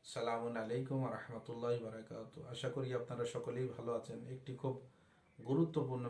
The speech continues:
বিষয় নিয়ে আপনাদের সামনে হাজির হয়েছি। এ অতি গুরুত্বপূর্ণ বিষয় এবং এই এমন যুগ, যে যুগে আমরা বসবাস করছি, অনেক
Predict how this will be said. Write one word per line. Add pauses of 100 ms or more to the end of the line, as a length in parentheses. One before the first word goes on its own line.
(120)
বিষয় (100)
নিয়ে
আপনাদের
সামনে (100)
হাজির
হয়েছি। (960)
এ
অতি (120)
গুরুত্বপূর্ণ (160)
বিষয় (540)
এবং (200)
এই (200)
এমন (160)
যুগ, (380)
যে
যুগে
আমরা
বসবাস
করছি, (140)
অনেক